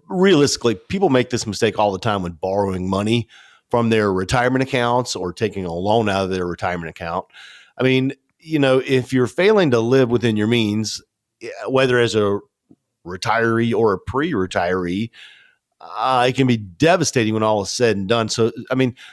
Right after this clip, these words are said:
there's a lot of folks that just don't know the penalties associated with borrowing from a retirement account, folks. Um, don't make that mistake. Uh, again, I circle back to the main thing is you just need to build a plan.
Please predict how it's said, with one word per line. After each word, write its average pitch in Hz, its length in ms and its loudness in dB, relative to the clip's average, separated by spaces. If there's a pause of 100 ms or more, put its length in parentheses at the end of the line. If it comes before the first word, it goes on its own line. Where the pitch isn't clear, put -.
(120)
there's 123 160 2
a 135 40 4
lot 170 160 2
of - 80 -2
folks 156 220 2
that 131 80 -4
just 123 240 -4
don't 135 180 0
know 120 300 0
the 101 120 -6
penalties 117 500 -2
associated 107 460 -2
with 87 240 -8
borrowing 98 580 0
from 90 240 -6
a 90 80 -2
retirement 92 580 -2
account, 101 380 -4
folks. 90 360 -4 (540)
Um, 113 300 0
don't 156 200 4
make 135 200 0
that 127 180 -2
mistake. 123 500 0 (220)
Uh, 117 260 -4
again, 139 320 2
I 92 300 -2
circle 160 380 0
back 120 300 0
to 117 100 -4
the 107 100 0
main 110 300 -2
thing 107 260 -2
is 98 260 -4
you 117 140 -6
just 131 300 -2
need 120 140 0
to 95 120 -2
build 120 360 2
a 104 120 -2
plan. 139 800 -2